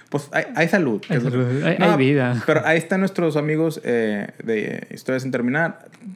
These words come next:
Speaker 1: Creo que también los pueden encontrar en YouTube.
Speaker 2: Ujú.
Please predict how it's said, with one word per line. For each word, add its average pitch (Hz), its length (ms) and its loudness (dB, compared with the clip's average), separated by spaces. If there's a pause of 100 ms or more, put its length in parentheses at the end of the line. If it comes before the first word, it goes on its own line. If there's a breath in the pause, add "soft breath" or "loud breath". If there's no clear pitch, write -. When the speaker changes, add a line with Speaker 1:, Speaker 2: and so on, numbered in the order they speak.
Speaker 1:
Creo 151 400 0
que 143 140 -4
también 127 240 -2
los 131 100 -6
pueden 135 160 -2
encontrar 131 340 -4
en 131 100 -2
YouTube. 147 300 -4 (840)
Speaker 2:
Ujú. 139 180 -4